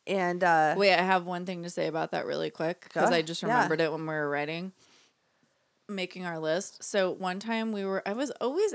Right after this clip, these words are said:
Speaker 2: at your mom's house with you.
Speaker 1: Yeah.
Speaker 2: I think 'cause when we used to live together, we would just be like, "Hey, let's go to your mom's house for the weekend." I don't know.
Speaker 1: Yeah.
Speaker 2: For some reason, I was always there.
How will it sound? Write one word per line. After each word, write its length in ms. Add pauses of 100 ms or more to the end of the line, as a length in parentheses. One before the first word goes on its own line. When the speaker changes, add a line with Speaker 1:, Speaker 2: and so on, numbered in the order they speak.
Speaker 2:
at 160
your 160
mom's 340
house 260
with 180
you. 240
Speaker 1:
Yeah. 240
Speaker 2:
I 60
think 180
'cause 160
when 140
we 80
used 120
to 60
live 140
together, 260
we 100
would 160
just 200
be 80
like, 160
"Hey, 260
let's 160
go 120
to 40
your 80
mom's 280
house 180
for 100
the 60
weekend." 340
I 80
don't 100
know. 60
Speaker 1:
Yeah. 220
Speaker 2:
For 80
some 160
reason, 240
I 100
was 100
always 280
there. 240